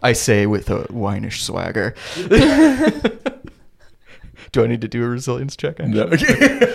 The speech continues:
Speaker 2: <laughs> Yeah, I, oh, you drinking now?
Speaker 1: I, I finished it. Yeah, I just,
Speaker 2: Yeah,
Speaker 1: I was
Speaker 2: give me
Speaker 1: waiting until the conversation was over
Speaker 2: two
Speaker 1: for me.
Speaker 2: difficulty.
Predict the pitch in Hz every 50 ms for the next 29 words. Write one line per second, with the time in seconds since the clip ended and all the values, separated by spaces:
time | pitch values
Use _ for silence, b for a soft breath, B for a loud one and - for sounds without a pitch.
0 | - - - - 147 147 135 120 127 139 131 123 131 131 117 120 123 120 120 156
1 | 127 135 - 165 170 180 185 190 - - - - 123 127 110 127 123 - 139 139
2 | 127 - - 113 - - 123 123 120 120 120 117 120 147 170 170 147 - - 127
3 | 127 139 131 131 131 131 127 123 120 113 - 131 117 110 - - 123 123 113 113
4 | - - 120 113 - - 113 123 110 107 107 117 110 104 98 101 - - - 147
5 | 135 - - - 104 95 - - 107